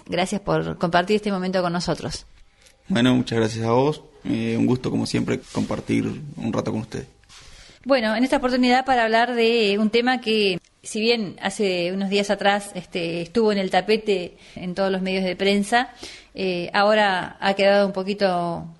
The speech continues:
Speaker 1: más tranquilo, pero sigue estando presente, o sea que tenemos que tenerlo en cuenta, como es el tema de la garrapata en nuestro departamento. Podríamos comenzar contándoles a aquellos que quizás no sepan qué es la garrapata.
Speaker 2: Eh, bueno,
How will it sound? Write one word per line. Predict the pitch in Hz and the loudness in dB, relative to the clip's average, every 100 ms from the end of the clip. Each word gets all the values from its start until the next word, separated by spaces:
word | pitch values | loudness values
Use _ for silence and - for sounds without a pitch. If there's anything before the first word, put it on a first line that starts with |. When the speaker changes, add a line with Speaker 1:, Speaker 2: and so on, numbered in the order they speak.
| _ | _
Speaker 1:
más | 196 196 202 202 | -4 -2 0 0
tranquilo, | 190 202 196 233 269 277 | 2 2 0 4 4 4
pero | 190 180 | 2 0
sigue | 180 - 247 190 | 0 2 4 4
estando | 180 196 185 180 | 2 -2 -2 -4
presente, | 185 - 202 196 226 190 | -6 -4 -4 0 0 0
o | |
sea | - 190 | -4 -6
que | 180 | -4
tenemos | 175 175 180 | -6 -6 -6
que | 175 | -6
tenerlo | 170 175 180 | -4 -4 -4
en | 185 | -2
cuenta, | 180 175 214 240 _ _ - | -2 0 -4 -4 _ _ -8
como | 185 | -4
es | 196 | -4
el | 190 | -4
tema | 185 185 - - _ | -4 -4 -6 -12 _
de | 185 185 | -4 0
la | 190 190 - | 0 0 0
garrapata | 180 180 180 190 208 | 2 4 2 2 2
en | - 185 | 2 0
nuestro | 185 190 | -4 0
departamento. | 202 185 185 180 180 170 165 165 160 - - - - - _ _ _ | 2 4 2 2 0 -2 -2 -4 -6 -12 -20 -20 -20 -20 _ _ _
Podríamos | 247 262 370 359 | 2 4 2 0
comenzar | 254 208 208 254 269 269 | 0 -2 -2 0 -2 -2
contándoles | 196 180 190 208 196 185 208 - - - | -2 -2 0 2 2 2 0 -4 -20 -12
a | 160 160 | -8 -6
aquellos | 165 185 190 | -6 -8 -10
que | 170 | -10
quizás | 180 - 185 | -8 -6 -2
no | 190 | -4
sepan | - 196 190 185 - _ - | -2 -4 -2 -4 -8 _ 0
qué | 247 | 2
es | 247 | 2
la | 170 | 0
garrapata. | 160 170 185 226 - 165 - _ _ _ - - - | 0 -2 -2 -4 -6 -16 -20 _ _ _ -20 -20 -10
Speaker 2:
Eh, | 107 107 107 | -8 -4 0
bueno, | 117 120 117 | 2 2 0